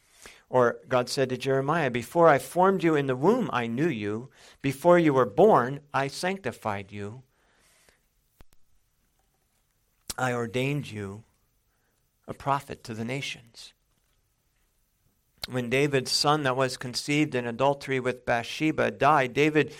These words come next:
believed he would go to his son. He said, "While the child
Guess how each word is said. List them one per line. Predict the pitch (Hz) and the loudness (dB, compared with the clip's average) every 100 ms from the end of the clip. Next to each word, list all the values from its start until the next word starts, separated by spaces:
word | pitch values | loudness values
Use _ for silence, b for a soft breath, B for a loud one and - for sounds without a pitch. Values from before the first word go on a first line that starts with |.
| B - | B -2
believed | 143 156 170 170 | 2 4 4 2
he | 160 | 0
would | 156 147 | 0 0
go | 151 190 | 2 2
to | 202 135 | 2 -4
his | 110 113 - | -6 -6 -6
son. | 127 107 107 B B B B | -4 -6 -8 B B B B
He | 160 | -4
said, | 156 - 156 147 143 - _ | -2 4 6 6 2 -10 _
"While | - 139 151 170 | -4 6 8 8
the | 165 143 | 4 -2
child | - 156 165 165 139 | -2 2 4 4 2